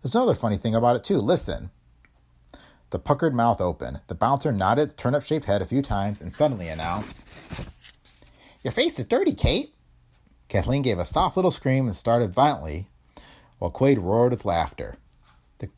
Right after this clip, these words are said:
bouncer jiggled up and down, nodding as though pleased with itself, and observed, "It talked. It actually talked." "You're not hearing things," Quaid chuckled. "I told you bouncers are funny animals.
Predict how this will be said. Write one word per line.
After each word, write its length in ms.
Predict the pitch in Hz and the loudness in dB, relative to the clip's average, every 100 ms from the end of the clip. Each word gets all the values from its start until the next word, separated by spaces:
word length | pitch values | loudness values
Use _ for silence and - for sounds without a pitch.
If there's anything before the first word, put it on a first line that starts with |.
| - | -8
bouncer 360 | - 127 135 | -2 0 0
jiggled 280 | 98 117 147 | 0 2 4
up 120 | 143 | 4
and 100 | 156 | 2
down, 300 | 117 90 92 | 0 0 0
nodding 280 | 107 123 113 | 0 0 0
as 80 | 87 | -2
though 100 | 107 | -6
pleased 300 | 95 175 131 | -2 -2 -2
with 100 | 82 | -6
itself, 300 | - 90 95 | -6 -6 -4
and 100 | 101 | -6
observed, 480 | 82 95 92 113 - _ _ _ _ _ _ _ _ _ _ _ _ - | -6 -4 -4 -6 -10 _ _ _ _ _ _ _ _ _ _ _ _ -4
"It 120 | 147 | 2
talked. 340 | - 359 - | 4 4 2
It 120 | 170 277 | 0 2
actually 320 | 87 - 165 | 2 0 2
talked." 540 | - 320 - - - _ _ _ _ _ _ _ _ _ | 4 4 4 -2 -16 _ _ _ _ _ _ _ _ _
"You're 140 | 196 170 | 4 6
not 180 | 117 | 6
hearing 320 | 87 90 87 80 | 2 -2 -2 -2
things," 380 | 90 90 - - _ - | -2 -4 -6 -14 _ -12
Quaid 240 | - 76 | -6 -6
chuckled. 440 | 73 90 - 107 101 - - - | -4 -4 -2 -2 -4 -14 -20 -8
"I 60 | 110 | 2
told 200 | 160 190 | 4 4
you 80 | 110 | 2
bouncers 380 | 95 90 87 107 | 0 0 0 -2
are 60 | |
funny 340 | - 80 92 127 | -2 -2 -2 0
animals. 440 | 147 95 76 | 0 -2 -6